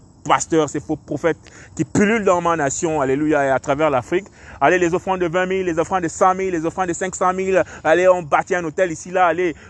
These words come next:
euh, la bénédiction du Seigneur est sur toi, les portes vont s'ouvrir. Non, le Seigneur a tout accompli.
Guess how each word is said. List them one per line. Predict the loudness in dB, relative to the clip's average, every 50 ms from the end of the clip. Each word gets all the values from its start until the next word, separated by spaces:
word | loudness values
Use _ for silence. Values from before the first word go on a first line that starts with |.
| -6 -2
euh, | 0 0 0 0 -2 -4 -10 -4
la | -2 0 0
bénédiction | 2 2 2 2 2 0 -4 -4 -4 -2 -2
du | -2 -4
Seigneur | -6 -6 -4 -2 -2
est | -2 -2
sur | -2 -4 -6
toi, | 0 2 4 4 4
les | 2 0
portes | 0 2 2 2
vont | 0 -2
s'ouvrir. | -8 -6 -4 -4 -2
Non, | -2 -4 -4
le | -6 -6
Seigneur | -6 -6 -4 0 0
a | 0 0 0
tout | -2 0 0 0 2 2 0 -2
accompli. | 2 2 2 0 2 -2 -6 -8